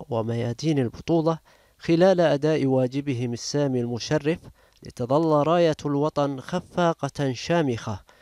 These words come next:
مجسدين بذلك أسمى قيم الشجاعة والفداء والبطولة. وتخليدا ووفاء وعرفانا لتضحيات وعطاء وبذل شهداء الوطن، خصص حضرة صاحب الجلالة الملك حمد بن عيسى آل خليفة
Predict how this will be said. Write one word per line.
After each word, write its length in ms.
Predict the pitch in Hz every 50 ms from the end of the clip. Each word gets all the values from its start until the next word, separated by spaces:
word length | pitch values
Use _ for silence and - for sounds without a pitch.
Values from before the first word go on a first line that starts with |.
| _ _ _ -
مجسدين 720 | 143 147 156 170 160 - - 180 175 190 202 180 156 139
بذلك 580 | 127 127 127 113 139 143 147 147 147 - - 151
أسمى 460 | 151 151 170 - - - 175 170 170 - -
قيم 300 | 185 185 170 139 131 127
الشجاعة 600 | 117 - - 127 117 - 143 143 139 131 131 - - 135
والفداء 680 | 127 120 120 117 - - 127 113 131 139 139 107 120
والبطولة. 680 | 120 120 123 120 117 - - - 170 175 147 117 104 98 - - - _ _ _ _ _ _ _ _ _ -
وتخليدا 880 | 127 120 123 120 - - 127 - - 143 156 170 165 143 156 156 151 151
ووفاء 720 | 143 143 143 143 147 143 143 - 185 190 185 160 175 170
وعرفانا 720 | 165 156 151 139 151 156 151 - - 190 196 180 165 156
لتضحيات 800 | 143 127 127 - - 131 127 - - 147 151 151 151 - - 143
وعطاء 720 | 135 127 123 117 120 127 - - 156 151 143 - 131 135
وبذل 560 | 135 131 123 117 117 143 160 - 160 143 139
شهداء 520 | - - 135 117 127 135 131 147 147 135 123
الوطن، 460 | 123 123 127 139 - 151 165 185 202 - _ _ _ _ _ _ _
خصص 480 | - - 156 143 - - 151 135 - 147
حضرة 400 | 123 127 160 175 160 165 160 147 - 120
صاحب 440 | - - 147 143 123 - 127 120 120
الجلالة 680 | 123 110 - 127 120 120 127 131 131 143 170 175 156 147 -
الملك 380 | 113 113 113 117 117 120 120 -
حمد 360 | - - 139 135 131 117 107
بن 140 | 110 117 113
عيسى 360 | 107 120 131 127 - - -
آل 240 | 110 110 113 120 110
خليفة 560 | - - 113 110 123 131 - - 160 170 196